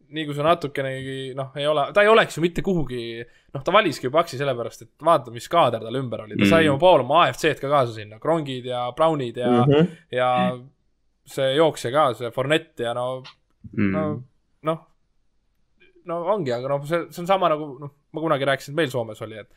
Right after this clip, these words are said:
Speaker 1: kõik tahavad minna sinna, kus on hea klubi, et mingi viimast sõrmust püüdma, on ju. Et nagu raha neid ei
Speaker 3: Mhm.
Speaker 1: huvita, nad tahavad saada sõrmust ja no ega tema ümber on sama asi, et ta saab endale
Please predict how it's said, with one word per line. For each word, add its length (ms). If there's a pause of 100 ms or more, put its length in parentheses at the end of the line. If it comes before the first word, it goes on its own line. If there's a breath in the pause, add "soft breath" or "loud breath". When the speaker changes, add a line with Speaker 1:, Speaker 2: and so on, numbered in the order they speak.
(260 soft breath)
Speaker 1:
kõik 140
tahavad 260
minna 180
sinna, 280
kus 180
on 100
hea 180
klubi, 360
et 200
mingi 200
viimast 300
sõrmust 320
püüdma, 360
on 60
ju. 80 (360)
Et 120
nagu 180
raha 240
neid 140
ei 60
Speaker 3:
Mhm. 80
Speaker 1:
huvita, 200
nad 120
tahavad 240
saada 180
sõrmust 380
ja 100
no 160
ega 120
tema 220
ümber 200
on 80
sama 240
asi, 160
et 200
ta 120
saab 320
endale 320